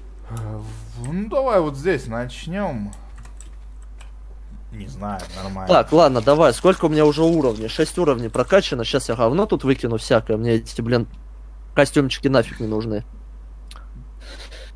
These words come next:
Speaker 1: М.
Speaker 2: А, и семки нахрен тоже. Семки в жопу, в жопу.
Speaker 1: Они ж
Speaker 2: Белые
Speaker 1: пропадают,
Speaker 2: в жопу
Speaker 1: да?
Speaker 2: ягоды. Да, они пропадают через две минуты.
Speaker 1: Мгм.
Speaker 2: Единственное, я не знаю, как это работает на серве, но я оставил, короче,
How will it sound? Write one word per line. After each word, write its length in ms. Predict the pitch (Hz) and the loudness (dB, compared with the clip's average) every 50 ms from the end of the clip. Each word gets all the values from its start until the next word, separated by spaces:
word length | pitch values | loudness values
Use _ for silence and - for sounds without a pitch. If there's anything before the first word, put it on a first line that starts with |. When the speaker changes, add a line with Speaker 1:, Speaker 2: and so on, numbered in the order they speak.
| - - | -16 -16
Speaker 1:
М. 360 | - - - - - - - - | -14 -14 -12 -12 -10 -10 -2 4
Speaker 2:
А, 400 | 151 156 151 147 143 135 131 135 | 6 8 10 10 12 12 12 12
и 100 | 147 180 | 12 10
семки 460 | 175 - - - 160 135 123 - - | 8 6 6 6 6 6 6 2 -2
нахрен 420 | 131 123 127 123 117 - - 131 120 | 0 6 6 6 6 4 0 -8 -2
тоже. 240 | - 123 117 110 113 | 0 0 2 2 -2
Семки 580 | - - - 170 175 190 190 170 147 - 151 | -6 -2 2 4 6 6 6 4 2 0 0
в 120 | 139 113 120 | 0 0 -2
жопу, 580 | 120 113 156 190 233 226 - - - 208 208 | -4 2 6 8 8 8 8 6 0 0 0
в 60 | 175 | 0
жопу. 880 | 135 120 117 117 147 160 160 160 156 147 - - - 131 131 127 123 120 | 0 -4 -2 0 4 6 8 6 6 4 2 -2 0 2 2 4 4 4
Speaker 1:
Они 220 | 117 117 113 113 | 4 4 4 4
ж 80 | 113 107 | 2 2
Speaker 2:
Белые 260 | 113 113 120 135 143 135 | -2 -2 2 4 4 4
Speaker 1:
пропадают, 460 | 123 120 117 117 143 175 190 - - | 4 2 2 2 2 2 2 0 0
Speaker 2:
в 40 | - | 2
жопу 360 | 185 233 233 220 240 202 202 | 6 6 6 6 6 0 0
Speaker 1:
да? 60 | 190 | 0
Speaker 2:
ягоды. 840 | 165 175 175 170 165 156 147 151 151 143 123 147 147 143 139 135 135 - - - - - - - - - | 0 4 6 8 8 8 6 4 2 4 8 8 8 10 8 6 2 -2 -14 -18 -16 -16 -16 -16 -10 0
Да, 200 | 131 143 208 190 | 6 8 10 10
они 140 | 139 139 139 | 10 6 4
пропадают 480 | - 135 139 - 151 143 151 143 123 | 4 4 4 4 6 8 8 8 6
через 220 | - - 123 123 117 | 6 0 -6 -6 -4
две 140 | 117 127 123 | -4 -4 -2
минуты. 400 | 127 131 123 110 101 - - 90 | -2 -4 -4 -4 -6 -4 -4 -6
Speaker 1:
Мгм. 80 | 101 98 98 - - - - - - - - - - - 123 | -6 -6 -10 -12 -14 -14 -16 -16 -16 -16 -16 -16 -6 -4 0
Speaker 2:
Единственное, 480 | 135 160 175 214 202 - - 185 175 | 0 4 4 4 4 4 6 8 8
я 120 | 160 147 175 | 10 10 8
не 100 | 180 185 | 6 6
знаю, 240 | 170 175 170 139 123 | 6 8 8 8 8
как 200 | - 156 135 - | 8 6 4 6
это 100 | 147 - | 4 6
работает 380 | 143 151 147 165 156 - 131 120 | 6 8 8 6 6 4 2 2
на 80 | 143 | 0
серве, 320 | 135 - 160 151 175 226 208 | 0 0 0 6 6 6 6
но 100 | 151 135 | 6 6
я 240 | 135 143 147 143 | 8 10 10 10
оставил, 500 | 139 135 - - 156 151 139 135 135 123 117 - | 8 6 6 4 4 6 6 6 4 4 2 0
короче, 460 | - 127 139 131 113 - - 127 | 2 2 2 0 0 -2 -6 -6